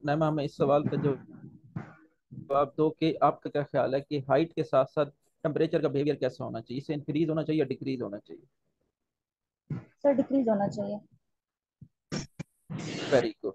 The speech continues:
Speaker 1: ठीक है, यानी inverse किस्म का relation होता है। लेकिन उसके साथ एक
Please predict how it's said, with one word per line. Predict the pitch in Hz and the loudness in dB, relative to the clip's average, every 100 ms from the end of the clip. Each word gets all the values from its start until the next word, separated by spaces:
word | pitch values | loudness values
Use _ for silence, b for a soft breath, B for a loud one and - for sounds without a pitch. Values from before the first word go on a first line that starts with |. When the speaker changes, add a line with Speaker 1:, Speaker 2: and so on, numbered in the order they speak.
| - | -6
Speaker 1:
ठीक | 123 | -2
है, | 151 | 0
यानी | 160 | 0
inverse | 180 170 165 | 4 4 4
किस्म | - - 127 | -8 -8 -6
का | 123 | -4
relation | 123 127 127 | -4 -4 -4
होता | 127 160 | -2 0
है। | 170 - _ _ - _ - | 0 -4 _ _ -20 _ 2
लेकिन | - 175 | 2 2
उसके | 165 | 2
साथ | 170 165 | 2 4
एक | 170 | 2